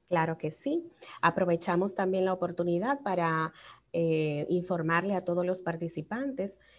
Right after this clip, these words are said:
que sus preguntas la pueden ir haciendo por el chat o al final de la presentación vamos a tener unos minutos para que puedan hacer todas las preguntas que quieran. También me pueden ir comentando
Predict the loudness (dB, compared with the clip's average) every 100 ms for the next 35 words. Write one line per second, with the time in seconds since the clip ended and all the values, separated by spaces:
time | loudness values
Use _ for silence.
0 | _ -4 -4 -2 -4 -4 -2 0 0 -2
1 | -2 -2 -2 -4 -2 2 2 2 2 0
2 | 0 0 0 2 2 0 -2 -2 0 2
3 | 4 2 0 -2 2 2 2 0 -8 -12
4 | 2 6 6 4 0 -2 -2 -2 0 -2
5 | -2 0 2 2 2 0 0 2 2 2
6 | -2 -2 -2 -2 0 2 0 -2 -4 -4
7 | -2 0 0 0 0 0 0 0 0 -4
8 | -2 2 4 2 2 0 2 2 2 0
9 | -2 -4 -4 -2 -2 -4 -8 -12 _ -20
10 | -20 -20 _ _ _ _ -20 -6 0 2
11 | 4 4 4 4 2 4 2 0 2 4
12 | 2 0 2 2 2 0